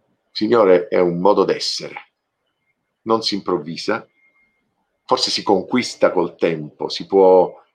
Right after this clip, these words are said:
eh, ci si può affinare, però signore è una dote d'animo, e Camilleri questo c'aveva, questa dote d'animo, una signorilità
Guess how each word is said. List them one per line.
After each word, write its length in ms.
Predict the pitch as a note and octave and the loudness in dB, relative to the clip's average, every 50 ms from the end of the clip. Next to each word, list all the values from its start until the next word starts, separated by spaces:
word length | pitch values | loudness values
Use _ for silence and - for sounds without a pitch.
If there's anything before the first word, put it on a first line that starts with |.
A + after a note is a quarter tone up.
| _ _ _ | _ _ _
eh, 640 | - D#2 D#2 D2+ D2 D2 D2 C#2+ C#2+ C#2+ C#2 - - | -12 -8 -8 -6 -6 -8 -8 -8 -10 -10 -10 -10 -10
ci 140 | - G2 | -10 -8
si 120 | - - A2 | -8 -8 -2
può 140 | - A2 A2 | 0 2 2
affinare, 800 | A2 - - - G#2+ G#2 G#2 G2 E2+ C#2 - - - - - - | 2 -2 -8 -10 -8 -6 -4 -4 -4 -4 -8 -14 -20 -20 -20 -12
però 220 | - A2+ G#2 G2 | -8 -6 -4 -4
signore 580 | - - - G#2 G#2+ A2 A2 A2 A2 G2+ F#2 - | -6 -8 -10 -10 -6 -2 0 2 2 2 0 0
è 300 | - G#2+ G#2 G2+ - - _ | -2 -4 -4 -6 -6 -10 _
una 160 | - G2 F#2 | -6 -4 -2
dote 320 | F2 - A2 G#2+ - G2 F2 | 0 0 0 -2 -2 -4 -6
d'animo, 640 | E2 D#2+ - - - - D2 C2+ B1+ D#2 - - _ | -6 -6 -8 -10 -16 -20 -20 -20 -18 -18 -20 -20 _
e 80 | _ - | _ -8
Camilleri 440 | - - A#2+ B2+ A2 F#2+ F2+ F2 E2+ | -6 -4 -2 0 2 2 0 0 0
questo 360 | - - F2 D#2 - - - D2+ | -4 -6 -6 -6 -8 -12 -14 -12
c'aveva, 440 | - - B1 C2+ - - - _ _ | -12 -12 -12 -14 -16 -18 -20 _ _
questa 180 | _ - - G2 | _ -14 -10 -6
dote 240 | F2+ G#2 G2+ F#2+ F2 | -4 -4 -4 -2 -2
d'animo, 300 | E2+ F2+ F#2+ F#2+ E2+ E2 | -2 -2 -2 -4 -4 -6
una 120 | E2+ E2 | -6 -6
signorilità 720 | E2 - F#2+ F#2+ F2+ E2+ E2+ F2 E2+ E2 G2+ F#2+ F2+ - | -6 -8 -8 -8 -8 -6 -6 -8 -4 -2 -2 -2 -2 -4